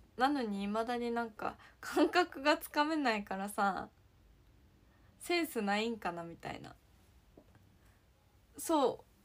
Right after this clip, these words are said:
う、夢の話じゃなくて本当に通ってたんですよ、私。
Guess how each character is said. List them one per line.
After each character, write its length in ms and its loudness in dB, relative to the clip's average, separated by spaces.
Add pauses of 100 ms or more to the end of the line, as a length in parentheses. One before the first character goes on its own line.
(100)
う、 40 -4
夢 220 4
の 140 4
話 320 2
じ 40 0
ゃ 60 0
な 140 0
く 60 -10
て 80 -4
本 220 -2
当 80 -2
に 140 -4
通 120 -2
っ 100 2
て 160 -6
た 160 2
ん 40 0
で 100 -2
す 100 -6
よ、 100 0
私。 540 -8